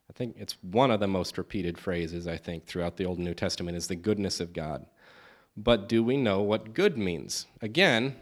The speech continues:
as an earthly person, I've got an idea of what good means, you know, from, from the way I grew up. I mean, I would say, um, pizza is good, but kale is not good. You know, that, that's how I would use the word, one way I would use the word.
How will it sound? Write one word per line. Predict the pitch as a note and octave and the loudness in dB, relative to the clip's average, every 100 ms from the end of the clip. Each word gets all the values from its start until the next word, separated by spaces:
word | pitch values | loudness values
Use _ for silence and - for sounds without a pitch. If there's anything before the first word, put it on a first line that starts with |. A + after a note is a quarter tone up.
| - - | -20 -12
as | A#2 A#2 A#2 | -4 -2 0
an | A2+ | 0
earthly | C#3 C#3 B2+ | 0 -2 -6
person, | A2 E3+ F#3 - A2 | -2 0 0 0 0
I've | G#2 B2+ | 0 0
got | C#3 | 0
an | A#2+ | 2
idea | G#2+ G2 A2+ A2 G2+ | 2 2 2 2 2
of | F#2 | 0
what | F#2+ - | -4 -2
good | F#2+ F2 | -2 -2
means, | F2 E2 G2+ A2 - _ _ _ _ - | -4 -4 -4 -6 -10 _ _ _ _ -10
you | G2 | -6
know, | F#2 | -6
from, | G#2 A2+ G2 | -6 -8 -8
from | F#2+ _ - | -12 _ -12
the | |
way | G2+ F#2 | -6 -4
I | F2+ | -4
grew | F#2 F#2 | -4 -2
up. | A2+ - | -2 -2
I | A2+ | -2
mean, | G2+ | 0
I | A2 | 2
would | C3+ A#2+ | 2 0
say, | - A2+ G2+ - - - - _ _ - | 2 4 4 -2 -18 -20 -20 _ _ 0
um, | A#2+ G#2 G2 F#2 F#2+ _ _ _ _ _ _ _ _ _ _ _ _ _ _ _ - | 4 4 4 -2 -10 _ _ _ _ _ _ _ _ _ _ _ _ _ _ _ -4
pizza | E3+ D#3 C3 A2 | 0 2 4 4
is | F2+ | 4
good, | E2+ F2+ E2+ F2 - _ _ - - - - | 2 2 0 -4 -12 _ _ -20 -20 -6 2
but | G#2 G2 - - - | 4 4 -2 -18 2
kale | C3 B2 A2 | 4 6 4
is | G2+ | 2
not | F#2+ F#2 - | 2 0 -2
good. | E2 D2+ D2+ - - | -8 -8 -12 -20 -16
You | - F#2 | -6 -2
know, | F2+ | -2
that, | A2 A2+ | -2 -4
that's | A#2+ C3+ | 0 2
how | - A2+ | 8 10
I | A#2+ | 12
would | D#3 G2+ | 10 8
use | G2 F#2+ | 4 2
the | F#2 | -2
word, | F2+ G2+ B2+ | 2 0 2
one | A#2 B2+ | 0 2
way | G2+ | 0
I | F#2+ | 0
would | F2+ F2+ | -4 -6
use | F#2 | -6
the | - | -6
word. | E2+ F2 | -6 -6